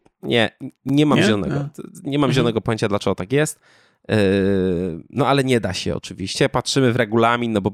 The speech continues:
Speaker 1: mieliśmy kaucję, daliśmy, zarezerwowaliśmy ten, ten
Speaker 2: Mhm.
Speaker 1: samochód. Nie ma tam nic o, y, fizycznej karcie kredytowej, jest tylko karta kredytowa, no ale dobra. Powiedzmy, no to co robimy? No to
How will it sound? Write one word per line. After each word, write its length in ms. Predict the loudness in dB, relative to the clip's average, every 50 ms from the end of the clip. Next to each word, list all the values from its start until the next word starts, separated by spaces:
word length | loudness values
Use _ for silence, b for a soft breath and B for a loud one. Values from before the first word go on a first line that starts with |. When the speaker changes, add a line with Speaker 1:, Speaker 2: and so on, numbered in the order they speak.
| -8 _
Speaker 1:
mieliśmy 360 | -10 -4 -4 -2 -2 -2 -4 -6
kaucję, 540 | -6 -2 0 2 2 2 0 -2 -2 -2
daliśmy, 600 | 0 0 -2 -2 -4 -8 -6 -4 -2 -2 -2 -2 -4 b b b b b b -6
zarezerwowaliśmy 1000 | 0 2 2 2 4 2 2 0 0 0 0 2 2 2 2 0 -2 -2 -2 0
ten, 300 | 0 0 -2 -2 -4 -6 -4
ten 120 | -2 -2 -2
Speaker 2:
Mhm. 60 | 0
Speaker 1:
samochód. 640 | 0 0 2 2 2 2 2 2 2 2 2 0 B B B B B B
Nie 100 | 2 2
ma 100 | 2 2
tam 180 | 2 2 2 2
nic 320 | 2 0 -2 -4 -8 -8 -6
o, 440 | -2 0 2 2 4 4 2 2 0 0 -2 -2 -2 -2
y, 20 | -2
fizycznej 460 | -4 -4 -2 -2 -2 -2 0 -2 0
karcie 280 | 0 -2 -4 -4 -8 -6
kredytowej, 460 | -4 -4 -4 -4 -2 -4 -2 -2 -2
jest 100 | -4 -4
tylko 120 | -10 -10
karta 280 | -6 -6 -4 -4 -6 -6
kredytowa, 520 | -4 -4 -6 -6 -4 -4 -4 -2 -2 -2
no 120 | 0 0 0
ale 180 | 2 2 2
dobra. 300 | 2 0 -2 -2 -8 -14 B B B B B B B B B B 0
Powiedzmy, 540 | 0 0 0 0 0 2 2 2 2 0 -2 -6 -6
no 120 | -4 -2
to 260 | 2 2 2 2 0 -2 -10 B B B B B B B B B 0
co 120 | 0 2
robimy? 340 | 2 2 0 -2 -4 -6 -6 -8
No 100 | -8 -6
to 300 | -2 -2 0 0 -2